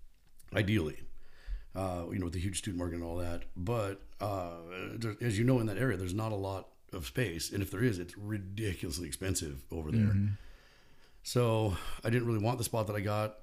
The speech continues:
Speaker 1: but I'm, I'm glad I took it. I went over there and sat with a buddy one day for, like, four hours, my buddy Trevor, and I sat there with a notepad and counted how many people walked past and whatever. Ended up pulling the trigger on it. No regrets at this point. You know, it's not the best spot. It's not the worst spot, but I get to be near Paul and I got to stay in business.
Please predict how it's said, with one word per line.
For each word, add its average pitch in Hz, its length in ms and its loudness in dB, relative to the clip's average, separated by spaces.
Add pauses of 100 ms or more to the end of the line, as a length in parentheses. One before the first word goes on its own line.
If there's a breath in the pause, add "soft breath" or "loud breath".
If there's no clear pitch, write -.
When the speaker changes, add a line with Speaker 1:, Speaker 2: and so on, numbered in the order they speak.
Speaker 1:
but 95 120 -2
I'm, 92 140 -2
I'm 98 80 -2
glad 107 200 0
I 104 60 0
took 98 220 -2
it. 98 240 -4
I 101 40 -6
went 98 120 -2
over 104 100 0
there 101 80 0
and 92 100 -2
sat 98 120 -4
with 95 100 -4
a 90 40 -4
buddy 98 200 -2
one 98 180 0
day 92 180 -2
for, 92 140 -8
like, 80 120 -8
four 92 220 -4
hours, 87 160 -2
my 85 60 -2
buddy 90 140 0
Trevor, 92 320 -2
and 87 80 0
I 85 60 2
sat 92 240 0
there 87 140 -2
with 85 120 0
a 87 40 0
notepad 90 340 2
and 85 100 0
counted 98 320 0
how 98 80 0
many 95 120 -2
people 90 220 -2
walked 95 200 -4
past 85 420 -4
and 82 240 -8
whatever. 80 260 -6
Ended 87 160 -4
up 107 60 -8
pulling 120 200 0
the 113 40 -4
trigger 90 260 0
on 85 140 0
it. 85 140 -6 (720 soft breath)
No 120 120 8
regrets 110 540 2 (240)
at 92 100 -2
this 90 120 0
point. 82 340 -4 (200)
You 87 80 -2
know, 82 40 -4
it's 80 80 -8
not 85 100 -2
the 85 60 -6
best 117 220 -2
spot. 104 360 -2 (180)
It's - 100 -10
not 95 140 -4
the 101 60 -4
worst 90 200 -2
spot, 90 320 -4
but 90 80 -8
I - 20 -6
get 92 120 -6
to 92 60 -10
be 104 60 -2
near 104 160 0
Paul 101 220 0
and 95 60 -2
I 95 40 -2
got 90 120 -4
to 85 60 -6
stay 87 320 0
in 90 160 6
business. 90 420 2